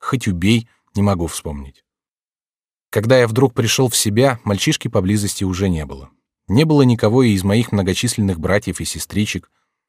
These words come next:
даже моя заботливая и нежная мать и та куда-то исчезла. Я очутился в совершенно незнакомом месте, было непривычно светло, так светло, что резало глаза. "И куда это я попал?" — подумал я,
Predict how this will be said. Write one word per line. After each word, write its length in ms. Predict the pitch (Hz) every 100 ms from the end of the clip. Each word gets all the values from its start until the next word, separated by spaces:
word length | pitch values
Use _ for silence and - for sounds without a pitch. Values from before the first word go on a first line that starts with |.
| _
даже 300 | 87 110 101
моя 220 | 107 107 101
заботливая 600 | 101 110 131 123 110 98
и 100 | 101
нежная 420 | 98 104 98 87
мать 340 | 87 110 - _ _ _ -
и 100 | 107
та 140 | 147
куда-то 400 | - 85 85 85
исчезла. 540 | 80 - 82 67 69 _ _ _ _ _ _ _ _ _ -
Я 160 | 80 123
очутился 500 | 123 131 139 147 120
в 80 |
совершенно 520 | - 117 113 - 143 131
незнакомом 600 | 117 107 104 131 117 101
месте, 540 | 92 107 - 90 87 _ _ _ _
было 220 | 92 107
непривычно 600 | 104 107 104 110 - 104
светло, 500 | - 87 - 90 107 _ _ _ _ _
так 240 | - 113 -
светло, 360 | 104 98 110
что 320 | 120 - 98 90
резало 440 | 92 101 101 98
глаза. 500 | 90 95 92 113 90 _ _ _ _ _ _ _ _ _ _
"И 80 | 92
куда 260 | - 98 120
это 160 | 120
я 140 | 107 98
попал?" — 380 | 90 - 113 120
подумал 420 | 117 113 110 104
я, 220 | 101